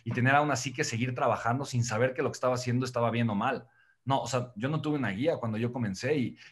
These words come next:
y yo lidié con muchísimo miedo, de-, depresión, frustración, eh, eh, eh, en momentos muy difíciles de mi vida. Entonces, sé perfectamente a lo que tú te refieres.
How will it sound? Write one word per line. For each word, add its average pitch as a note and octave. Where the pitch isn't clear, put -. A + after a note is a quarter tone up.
y A#2
yo C#3
lidié C3
con C#3+
muchísimo B2+
miedo, B2+
de-, A2
depresión, A2+
frustración, B2
eh, A2
eh, G#2+
eh, A2+
en A2+
momentos B2
muy C3
difíciles B2
de G2
mi G2
vida. D#3
Entonces, D#3
sé F3
perfectamente D#3
a C#3+
lo B2+
que A2+
tú A#2
te B2
refieres. D#3+